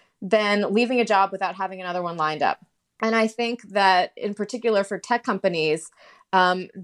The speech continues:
they would benefit a tremendous amount by looking at folks with non-traditional career paths and resume gaps first,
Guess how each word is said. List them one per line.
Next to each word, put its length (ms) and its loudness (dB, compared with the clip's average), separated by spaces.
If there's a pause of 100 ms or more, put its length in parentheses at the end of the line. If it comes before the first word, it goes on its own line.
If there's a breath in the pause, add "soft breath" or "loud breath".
they 280 4
would 180 2
benefit 540 0
a 60 -4
tremendous 640 -2
amount 440 0
by 200 2
looking 640 -4
at 160 2
folks 440 -2
with 240 -4
non-traditional 1040 0 (480)
career 360 2
paths 480 2
and 200 -6
resume 420 0
gaps 480 2 (100)
first, 540 0